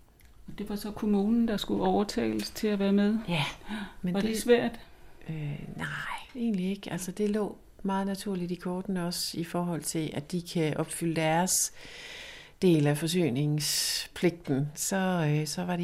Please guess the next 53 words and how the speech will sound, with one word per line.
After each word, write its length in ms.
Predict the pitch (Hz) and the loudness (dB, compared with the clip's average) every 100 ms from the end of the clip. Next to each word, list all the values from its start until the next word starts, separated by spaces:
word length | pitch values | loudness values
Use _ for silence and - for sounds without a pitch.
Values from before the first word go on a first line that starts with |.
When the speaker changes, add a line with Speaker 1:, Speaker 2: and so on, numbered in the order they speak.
| 175 | 0
Speaker 2:
egentlig 260 | 165 160 | 0 -2
okay 240 | 170 - 185 | -2 -4 -4
med 100 | 185 | -4
at 100 | 175 | -6
få 140 | - | -6
den 140 | 175 175 | -6 -4
ind 140 | 170 | -4
som 220 | - 180 | -8 -8
kommunal, 500 | 175 175 175 185 165 | -4 -2 -2 0 -2
og 100 | 165 165 | -2 -4
jeg 80 | |
tror, 160 | 170 180 | -2 -2
det 120 | 165 | -2
gør 140 | 170 180 | 0 2
noget 260 | 196 165 | 4 2
fagligt 440 | 156 - 165 180 - | 0 -2 0 0 -2
at 120 | 147 | -2
være 100 | 156 | 0
med 220 | 156 165 | 0 0
i, 340 | 170 156 151 147 - - - - | -2 -4 -4 -8 -16 -20 -20 -4
i 80 | - | 2
den 200 | 151 143 | 4 4
der 140 | 147 | 2
kommunale 880 | 143 - 151 151 160 139 131 143 151 147 | -2 -2 0 4 4 2 0 -2 -2 -4
fagforvaltning 800 | - 151 151 151 131 - 135 147 | -2 0 0 -2 -2 -4 -4 -4
og, 140 | 151 147 - | -6 -8 -8
og 80 | 156 | -8
kan 120 | 151 | -6
trække 280 | 147 156 151 | -6 -6 -6
på 100 | - | -8
det 200 | 160 160 | -6 -4
også. 240 | 151 - - - - - - - | -4 -8 -12 -18 -18 -16 -18 -14
Så 120 | - - | -8 0
jeg 120 | 185 | 4
synes, 180 | 220 214 | 6 6
vi 100 | 208 | 4
skal, 340 | 196 185 170 | 6 4 4
vi 60 | 180 | 2
skal 180 | - 180 | 0 4
gøre, 140 | 185 | 6
hvad 100 | 214 | 8
vi 80 | 208 | 8
kan 240 | 208 214 - - - | 8 4 4 -4 -4
for 140 | 196 | 0
at 60 | 175 | 2
bevare 380 | 170 185 165 | 6 6 6
den 160 | 156 170 | 6 6
ene 400 | 190 185 202 208 - - - | 6 8 8 6 2 -12 -18
kommunale 520 | - 165 190 151 139 | 2 6 10 10 8
institution, 560 | 139 143 151 156 156 139 | 2 2 2 6 6 6
vi 60 | 160 | 4
har 120 | 165 | 4
tilbage. 440 | 156 143 143 165 | 2 2 2 0